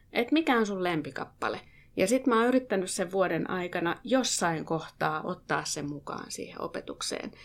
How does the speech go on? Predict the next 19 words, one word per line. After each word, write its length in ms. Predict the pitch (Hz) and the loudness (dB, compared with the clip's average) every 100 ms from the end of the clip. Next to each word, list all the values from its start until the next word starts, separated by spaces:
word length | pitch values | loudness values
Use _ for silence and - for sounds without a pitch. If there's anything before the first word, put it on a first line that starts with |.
| - - - | -20 -14 0
Ja 80 | 196 | 2
sit 80 | 240 | 4
se 60 | |
on 20 | |
ollut 100 | 180 | 4
kyllä 120 | 196 190 | 4 2
tosi 220 | 214 180 | 2 0
hauskaa, 440 | 160 160 - - | -2 -4 -4 -10
että 100 | 151 | -2
hei, 80 | 190 | 0
kuka 240 | 214 254 175 | 4 2 2
tän 240 | 170 170 | -4 -2
laittoi 360 | 170 170 - - | -2 -2 -2 0
ja 120 | - - - - | 0 -2 -8 2
ku-, 160 | 262 226 - 254 | 2 2 -4 6
kenen 240 | 294 294 214 | 10 12 12
valinta 360 | 214 202 208 | 10 8 4
tää 220 | - - - | 2 0 0
oli? 320 | - 185 208 | 0 2 2